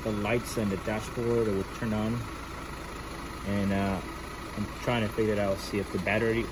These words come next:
or the, um, alternator,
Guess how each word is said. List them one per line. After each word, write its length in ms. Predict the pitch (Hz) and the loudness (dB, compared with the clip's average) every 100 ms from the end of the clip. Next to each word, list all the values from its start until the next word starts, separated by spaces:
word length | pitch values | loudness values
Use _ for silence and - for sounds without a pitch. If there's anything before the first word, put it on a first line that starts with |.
| 107 | 4
or 240 | 156 127 151 - - - - - - - - - - - - - - - - - 110 | 6 6 2 -6 -8 -10 -10 -10 -10 -10 -10 -8 -8 -8 -8 -8 -8 -8 -8 -6 2
the, 260 | 110 104 | 4 6
um, 400 | 101 98 95 92 87 - - - - - - - | 6 6 4 2 -2 -6 -8 -8 -8 -8 -4 4
alternator, 600 | 131 - 104 90 82 | 4 4 0 0 -2